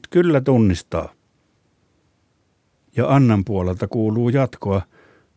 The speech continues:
muka kirjeeseen vakuutusyhtiölle. Ja kuvitella, miten röyhkeä se tummasilmäinen mopomies oli, se vei myös Mac-läppärini, jossa on leopardi tai leijona tai joku sellainen.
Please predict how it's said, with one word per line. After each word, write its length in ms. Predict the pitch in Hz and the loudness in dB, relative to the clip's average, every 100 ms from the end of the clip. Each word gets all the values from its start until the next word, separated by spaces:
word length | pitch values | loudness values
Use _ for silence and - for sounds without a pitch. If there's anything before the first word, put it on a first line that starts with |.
| _ | _
muka 300 | 107 95 98 | -6 -2 -4
kirjeeseen 760 | 104 92 90 87 87 - 90 90 | -4 -6 -4 -4 -4 -4 -4 -2
vakuutusyhtiölle. 1040 | 101 98 85 90 - 85 - 87 80 78 - _ _ _ - _ _ - | -4 -4 -6 -8 -8 -10 -10 -10 -8 -10 -14 _ _ _ -20 _ _ -2
Ja 100 | 151 | -2
kuvitella, 640 | 160 175 196 175 160 151 | 2 2 2 2 2 2
miten 360 | 156 151 143 139 | 0 0 0 0
röyhkeä 560 | 151 185 170 143 151 139 | 0 0 0 -2 -4 -2
se 140 | 135 | -2
tummasilmäinen 920 | 139 143 139 120 127 120 113 110 110 | 0 0 2 0 0 0 0 2 2
mopomies 640 | 117 147 143 127 127 120 - | 2 2 2 2 2 0 -2
oli, 400 | 160 131 117 104 - - - | -2 0 0 -2 -8 -20 -8
se 260 | - 135 | -2 0
vei 260 | 143 139 135 | 0 0 2
myös 380 | 156 165 143 - | 2 0 -2 -2
Mac-läppärini, 1000 | 160 147 - 135 143 _ 156 156 151 127 - | -2 -2 -2 -2 -2 _ -2 2 2 2 0
jossa 380 | 147 123 - 135 | -4 -4 -4 -4
on 260 | 120 127 | -2 0
leopardi 580 | 156 160 147 123 120 120 | 2 0 0 -2 -2 -4
tai 300 | 113 120 120 | -4 -4 0
leijona 440 | 131 127 110 107 | 0 0 0 -2
tai 260 | 98 160 147 | -2 -2 0
joku 300 | 143 - 120 | -2 -2 -2
sellainen. 680 | 113 104 92 85 85 82 | 0 0 0 -2 -4 -8